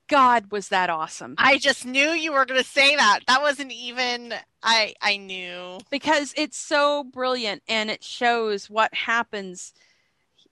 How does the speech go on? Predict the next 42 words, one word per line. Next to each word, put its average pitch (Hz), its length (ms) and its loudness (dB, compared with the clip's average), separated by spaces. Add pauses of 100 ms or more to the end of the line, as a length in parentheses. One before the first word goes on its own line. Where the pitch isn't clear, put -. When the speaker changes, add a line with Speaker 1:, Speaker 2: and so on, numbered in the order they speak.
(260)
Speaker 1:
when 220 300 -2
the 208 100 -2
Doctor 214 540 2
tells 202 540 -6
you 190 360 -10 (100)
to - 180 -18
run, 190 640 -4 (140)
you 196 120 -10
know, 180 200 -4
when 185 180 -8
you're 196 140 -8
the 190 80 -10
bad 190 300 0
guy. 180 400 -6 (300)
And, 196 320 0
and 202 160 0
I 196 80 0
love 202 220 2
that 175 220 0
line, 190 320 -4
"He 208 260 -12
was 196 180 -12
being 190 320 -8
kind." 185 600 -16 (720)
Speaker 2:
Mm-hmm. 175 440 -14 (440)
Speaker 1:
Because 220 760 2 (440)
when 220 260 -4
you 233 160 -4
are 277 120 2
a 277 40 -2
Time 247 360 -2
Lord 202 280 -4
and 190 180 -6
you 220 120 -8
have, 214 300 0
and 208 160 0
that's 233 240 -2
part 254 320 -2
of 220 80 -10
the 202 80 -6
downfall 202 540 -2
of 170 100 -12